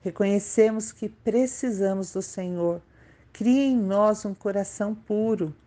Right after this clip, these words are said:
Na escola dos nossos dias, que possamos aprender rapidamente a falar na hora certa, a poupar a nós mesmas e às outras pessoas. Ajuda-nos nas nossas escolhas, que o Espírito Santo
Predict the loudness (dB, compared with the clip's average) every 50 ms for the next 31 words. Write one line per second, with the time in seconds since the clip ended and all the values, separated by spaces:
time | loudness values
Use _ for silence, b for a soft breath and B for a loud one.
0 | b b b b b b b -2 -2 0 -2 -2 0 4 6 8 8 6 4 2
1 | -2 -6 -4 -2 -2 -2 -2 -4 -6 -6 -6 -6 -8 -6 -4 -2 0 0 0 0
2 | -2 -6 -12 -10 -8 -8 -4 -4 -4 -4 -2 -2 -2 -2 -2 -2 -4 -2 0 0
3 | 0 0 -2 -6 -2 0 0 0 0 -2 -4 -2 0 0 0 0 0 0 0 0
4 | -2 -2 -6 -10 -18 -20 _ b b b b b b b b b -10 -8 -2 2
5 | 4 4 4 4 2 2 2 4 4 4 4 2 0 -4 -6 -2 2 4 4 4
6 | 4 2 0 -4 -8 -14 -14 -14 b b b b b b b b b b b -14
7 | -4 2 4 4 4 4 2 _ 0 2 4 4 6 4 4 2 0 0 2 2
8 | 2 2 2 0 -4 -6 -4 0 2 2 2 2 0 -4 -6 -6 -6 -8 -14 -18
9 | _ b b b b b b -4 0 2 2 4 2 0 -2 0 2 2 4 4
10 | 2 0 -2 -4 -6 -6 -6 -10 -8 -8 -8 -8 -6 -6 -4 -6 -6 -8 -12 -18
11 | -20 b b b b b b b b b b 0 0 2 4 4 4 6 4 2
12 | 0 0 -4 -4 -6 -10 -12 -8 -6 -6 -6 -4 -2 -2 -2 -2 -4 -6 -10 -10
13 | -8 -10 -10 -12 -10 -4 0 2 4 4 4 2 2 0 -2 -4 -6 0 4 4
14 | 4 4 4 0 -10 _ -4 -4 -2 -4 -6 -8 -6 -6 -6 -8 -10 -10 -4 0
15 | 2 2 2 0 -2 -6 -10 -14